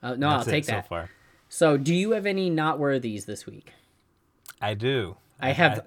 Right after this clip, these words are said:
Speaker 2: I, I
Speaker 1: I have a lot. Four.
Speaker 2: I have
Speaker 1: It's
Speaker 2: two.
Speaker 1: not a lot. Yeah, it's not a
Speaker 2: I have
Speaker 1: ton, but
Speaker 2: two.
Speaker 1: All
Speaker 2: I
Speaker 1: right.
Speaker 2: got, I got, <laughs> these are the two I took off because I knew you were gonna <laughs> talk
Speaker 1: Okay,
Speaker 2: about
Speaker 1: so just
Speaker 2: them.
Speaker 1: noteworthies, okay.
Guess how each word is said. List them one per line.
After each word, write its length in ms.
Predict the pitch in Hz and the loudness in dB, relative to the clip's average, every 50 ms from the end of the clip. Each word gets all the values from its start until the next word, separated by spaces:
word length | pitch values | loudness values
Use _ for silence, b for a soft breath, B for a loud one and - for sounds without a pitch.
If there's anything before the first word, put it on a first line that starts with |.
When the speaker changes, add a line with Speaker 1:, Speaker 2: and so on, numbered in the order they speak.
| - - - | -12 -10 -8
Speaker 2:
I, 60 | 98 104 | -4 -2
I 80 | 127 131 | 0 0
Speaker 1:
I 20 | |
have 140 | 139 135 123 | 0 0 0
a 40 | 123 | -2
lot. 360 | 117 110 104 98 101 101 - _ _ _ _ _ _ _ _ _ _ _ _ - | -2 -2 -4 -4 -6 -10 -12 _ _ _ _ _ _ _ _ _ _ _ _ 8
Four. 160 | - 247 185 | 8 10 10
Speaker 2:
I 20 | 139 | 8
have 140 | 151 147 143 - | 4 2 -2 -2
Speaker 1:
It's 120 | - 185 | -2 0
Speaker 2:
two. 40 | 170 | 4
Speaker 1:
not 160 | 185 175 135 | 4 4 4
a 40 | 117 | 2
lot. 260 | 110 98 90 95 - - - | -2 -4 -6 -8 -14 -14 -6
Yeah, 200 | - 170 147 117 | 0 0 2 2
it's 100 | 120 - | 2 2
not 160 | - 202 165 127 | 4 4 2 2
a 60 | 120 - | 2 -2
Speaker 2:
I 40 | |
have 80 | 120 117 | -2 -2
Speaker 1:
ton, 80 | 101 98 | -2 -4
but 100 | 95 101 | -12 -10
Speaker 2:
two. 340 | - - 156 113 95 85 82 - _ b b b b b b b | -4 -2 0 0 0 -2 -6 -12 _ b b b b b b b
Speaker 1:
All 80 | - - | -10 -6
Speaker 2:
I 40 | 139 | -4
Speaker 1:
right. 120 | 113 113 | -4 -2
Speaker 2:
got, 480 | 110 113 110 104 101 101 - - - - _ _ _ _ _ _ _ | 0 2 2 2 0 -2 -8 -14 -20 -20 _ _ _ _ _ _ _
I 140 | - 101 107 | -8 -6 -6
got, 500 | 101 101 98 92 92 95 - - - - - _ _ - | -4 -2 -2 -4 -4 -6 -10 -16 -20 -20 -20 _ _ -20
<laughs> 40 | B B B B B B 120 B B B _ _ _ _ b b b b b b b b b b _ _ _ _ _ _ - | B B B B B B -16 B B B _ _ _ _ b b b b b b b b b b _ _ _ _ _ _ -6
these 200 | 107 120 127 120 127 | -2 -2 -2 0 0
are 60 | 127 | -2
the 120 | 120 123 | -2 -4
two 260 | 113 - 147 139 123 113 | -4 -2 -2 0 2 2
I 60 | 104 | 0
took 300 | 104 - 131 113 - 135 | 0 0 -2 -2 0 0
off 300 | 135 127 107 98 - - - | 0 0 0 -2 -4 -8 -8
because 280 | 110 104 - 113 104 | -6 -4 -4 -2 -2
I 100 | 101 98 | -2 -4
knew 80 | 95 98 | -4 -4
you 100 | 98 101 | -6 -6
were 60 | 104 | -6
gonna 180 | 107 110 110 123 | -6 -8 -10 -10
<laughs> 60 | - | -8
talk 280 | - - 139 123 127 | -4 -2 -2 -2 0
Speaker 1:
Okay, 200 | - 160 160 180 | 2 4 6 6
Speaker 2:
about 100 | 160 151 | 6 6
Speaker 1:
so 80 | 156 147 | 4 0
just 160 | 135 135 113 | 0 0 2
Speaker 2:
them. 60 | 156 147 143 147 135 | 4 6 6 6 4
Speaker 1:
noteworthies, 400 | 143 139 139 139 131 131 117 120 | 4 2 2 2 2 0 -2 -2
okay. 260 | 123 120 127 120 123 | -4 -4 -6 -10 -10